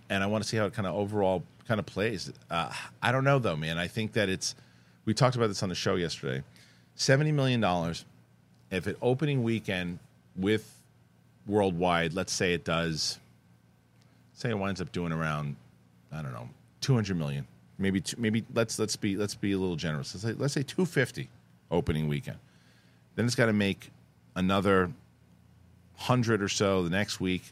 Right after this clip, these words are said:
So let's say, again, being generous, say three fifty opening week, and then it can start tacking on some money. I think it actually craps out around between four and five hundred, and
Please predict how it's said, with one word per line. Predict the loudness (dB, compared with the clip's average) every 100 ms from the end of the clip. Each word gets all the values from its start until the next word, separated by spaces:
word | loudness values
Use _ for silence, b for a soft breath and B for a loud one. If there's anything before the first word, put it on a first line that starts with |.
| -20 -8
So | -6 -6 -6
let's | -4
say, | -2 -2
again, | -2 -2 -2
being | -2 0
generous, | 2 2 0
say | -2
three | -4 -2 0
fifty | 0 -2 -4 -6 b b b b -6
opening | -2 0
week, | -2
and | 0
then | 0
it | 0
can | -2
start | 2 2 0 -18 -20 _ 2
tacking | 4 4 2
on | 0
some | 0
money. | 0 0 4
I | 4
think | 4 0 2
it |
actually | 2 2 -4 -4 -8 -20 _ _ -20 -20 _ 4
craps | 6 6 4
out | 2 4
around | 0 0 -4 -12 -20 _ -20 -20 -20 -12
between | -8 -6 -6
four | 0 2 2
and |
five | 2 -2 0
hundred, | -4 -2
and | -4